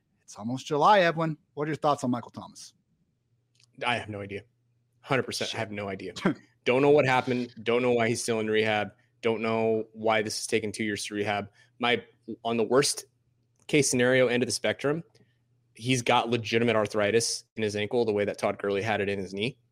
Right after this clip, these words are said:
Speaker 2: That's absolute worst case. That's totally, I'm totally saying that as, I'm not saying he, that's going on, but that's the worst case scenario. That's plausible. That's in the cards. Best case scenario, he waited way too long for the surgery, which we already know to be true anyway,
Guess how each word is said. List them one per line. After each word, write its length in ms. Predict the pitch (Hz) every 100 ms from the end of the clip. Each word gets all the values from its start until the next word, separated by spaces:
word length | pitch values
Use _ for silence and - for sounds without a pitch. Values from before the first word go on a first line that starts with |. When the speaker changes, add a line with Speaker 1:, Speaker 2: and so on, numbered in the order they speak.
| _ _
Speaker 2:
That's 280 | 127 - - -
absolute 400 | 139 - 139 -
worst 340 | 104 113 -
case. 380 | 113 104 - - - _ -
That's 180 | 120
totally, 500 | - 139 139 139 135
I'm 160 | 107 107
totally 560 | - 139 135 131 120 - _ -
saying 360 | - 123 120
that 220 | 110 107
as, 180 | 117 104
I'm 160 | 90 113
not 160 | 117
saying 220 | - 147 139
he, 140 | 113 -
that's 200 | 117 -
going 220 | 113 104
on, 280 | 101 110 120
but 100 | 107
that's 200 | 107 -
the 60 | 104
worst 280 | 110 104 -
case 200 | 107 -
scenario. 360 | 101 107 110
That's 220 | 95 - -
plausible. 440 | - 107 107 113 127
That's 180 | 104 117
in 80 | 110
the 80 |
cards. 400 | - 101 123 - - _ _ _ _ _ _ _ _ _ _ _ - _ _ -
Best 420 | 113 135 151 -
case 280 | - 143 -
scenario, 520 | 123 113 123 135 139
he 140 | - 113
waited 300 | 123 123 110
way 280 | 104 151
too 160 | 170 139
long 160 | 123 120
for 120 | 123
the 60 |
surgery, 360 | 113 104 98 104
which 180 | 104 -
we 100 | 107
already 200 | 110 110
know 160 | 110
to 140 | 110 117
be 60 |
true 240 | 117 107 107
anyway, 400 | 101 90 90